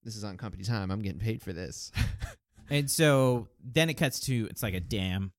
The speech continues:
Speaker 2: area. It's, it's base-, it's the outskirts of Daybreak, 'cause
Speaker 1: Yeah.
Speaker 2: Daybreak is a flooded area,
Speaker 1: It's
Speaker 2: so.
Speaker 1: now the makeshift beach. <laughs> It's
Speaker 2: Yeah,
Speaker 1: like, it
Speaker 2: so
Speaker 1: wasn't a beach originally,
Speaker 2: Yeah.
Speaker 1: but it is now after an explosion.
Speaker 2: Um,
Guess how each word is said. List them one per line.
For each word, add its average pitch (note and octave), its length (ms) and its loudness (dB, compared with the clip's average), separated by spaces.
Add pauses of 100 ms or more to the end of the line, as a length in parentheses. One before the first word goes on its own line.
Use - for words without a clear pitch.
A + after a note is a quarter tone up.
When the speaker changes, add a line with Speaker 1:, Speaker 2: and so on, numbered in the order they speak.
(220)
Speaker 2:
area. G#2 300 0
It's, D3 220 2
it's E3 180 2
base-, F#3+ 380 6
it's - 240 0
the C3+ 300 2
outskirts C#3+ 500 2
of A2+ 100 -2
Daybreak, F#2 380 0
'cause A#2+ 100 0
Speaker 1:
Yeah. A#2 80 4
Speaker 2:
Daybreak A#2+ 320 4
is G2 100 -2
a F#2+ 40 -4
flooded G2 380 -2
area, E2+ 280 -2
Speaker 1:
It's - 120 0
Speaker 2:
so. C3 60 0
Speaker 1:
now A#2+ 160 4
the A2+ 140 -2
makeshift G#2+ 640 -4
beach. G2 480 -6
<laughs> - 40 -20
It's C3+ 460 2
Speaker 2:
Yeah, C3 180 4
Speaker 1:
like, - 120 -4
it C#3+ 80 0
Speaker 2:
so D3+ 40 2
Speaker 1:
wasn't D3+ 240 4
a B2 40 -2
beach A#2+ 260 -2
originally, A2 440 -2
Speaker 2:
Yeah. B2+ 100 4
Speaker 1:
but G2+ 80 2
it A2 60 -2
is G#2+ 120 -4
now G#2+ 160 -2
after G2+ 220 -4
an F2+ 80 -4
explosion. G#2 560 -6 (180)
Speaker 2:
Um, A#2 440 0